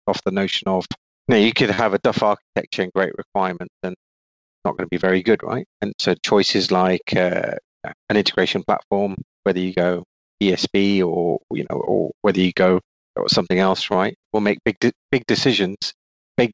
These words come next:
big impact on your applications, right? So, you know, you could go something like a Confluent, or, or you could go for a traditional E S B platform, and, you know, you could scupper your, scupper your great program just through choice of,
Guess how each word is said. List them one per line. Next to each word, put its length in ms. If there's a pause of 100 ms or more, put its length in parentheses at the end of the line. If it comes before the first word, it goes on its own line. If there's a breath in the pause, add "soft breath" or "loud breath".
big 100
impact 540
on 180
your 400 (800)
applications, 600 (160)
right? 180 (260)
So, 140
you 140
know, 160 (480)
you 80
could 140
go 140
something 320
like 300
a 180
Confluent, 680
or, 160
or 180
you 160
could 100
go 120
for 340
a 80
traditional 420
E 120
S 100
B 160 (140)
platform, 420 (220)
and, 240
you 60
know, 40
you 240
could 120 (140)
scupper 340
your, 340 (560)
scupper 340
your 320 (100)
great 280 (180)
program 380 (600)
just 200
through 140
choice 380
of, 140